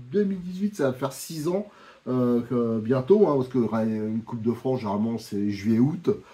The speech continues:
donc allez, on va dire cinq ans et demi passés, que j'ai cette voiture. » Alors j'avoue qu'au début, je l'ai pas beaucoup fait tourner, parce que je trouvais ça de boîte assez décevant, et je voulais aller bo-, je voulais bosser dessus, j'ai mis un peu de temps pendant le confinement,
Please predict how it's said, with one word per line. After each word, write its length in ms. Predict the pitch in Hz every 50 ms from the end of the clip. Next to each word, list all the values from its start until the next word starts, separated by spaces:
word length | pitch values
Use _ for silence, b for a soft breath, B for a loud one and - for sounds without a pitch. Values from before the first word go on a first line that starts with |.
| B B B -
donc 160 | 92 - -
allez, 180 | 123 113 120 113
on 80 | 95
va 100 | 92 92
dire 140 | 95 110 110
cinq 280 | - - 117 107 - -
ans 80 | 107
et 40 | 107
demi 140 | 110 113 117
passés, 500 | 110 - 117 107 - - 160 165 190 202 - - _ _ _ _ _ _ _
que 80 | - 127
j'ai 220 | 113 117 175 180
cette 240 | 180 - - 180 151
voiture. » 400 | 143 151 147 147 - 143 - - B B B B B
Alors 260 | 135 156 156 - 151
j'avoue 300 | 127 156 165 165 190 202
qu'au 160 | - 185 160
début, 340 | 147 143 135 143 180 214 208
je 100 | 143 127
l'ai 220 | 135 151 151 - - - _ -
pas 220 | 156 156 151 151
beaucoup 340 | 139 139 131 127 127 127 143
fait 200 | 131 - 143 131
tourner, 340 | - - 113 117 139 170 175
parce 160 | 135 123 -
que 240 | - 135 127 127 -
je 140 | 117 113 135
trouvais 240 | 131 - 135 139 131
ça 320 | 127 - 160 160 160 B B B B B
de 140 | 107 117 151
boîte 460 | 151 143 147 151 156 156 156 - -
assez 280 | - 147 151 - 185 180
décevant, 600 | 147 151 147 143 - 147 139 139 147 170 202 190
et 80 | 160 139
je 120 | 123 -
voulais 160 | 123 127 143 139
aller 160 | 139 143 131
bo-, 240 | 131 131 139 135 - - B B B B
je 100 | B 113
voulais 200 | 110 156 202 233
bosser 320 | 226 196 220 202 - 202 160
dessus, 300 | 139 - - 208 220 214
j'ai 140 | 165 175
mis 100 | 165 170
un 100 | 160 160
peu 160 | 156 - 160 156
de 60 | 147
temps 340 | - - 170 170 175 190 185
pendant 240 | - 160 156 156
le 60 | 151 156
confinement, 580 | - 160 151 - - 151 156 160 165 165 160